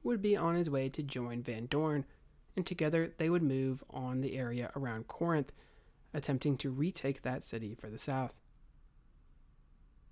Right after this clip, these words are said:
While the forces gathered for this portion of the offensive,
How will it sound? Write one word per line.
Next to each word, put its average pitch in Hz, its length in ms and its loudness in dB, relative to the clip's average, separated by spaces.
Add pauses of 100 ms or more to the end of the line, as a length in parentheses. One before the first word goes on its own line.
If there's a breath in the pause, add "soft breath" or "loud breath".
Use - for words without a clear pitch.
(640)
While 190 160 0
the 190 80 4
forces 180 460 2
gathered 135 400 0
for 127 100 -4
this 120 160 -2
portion - 420 -4
of 139 140 -6
the 147 100 0
offensive, 117 560 -6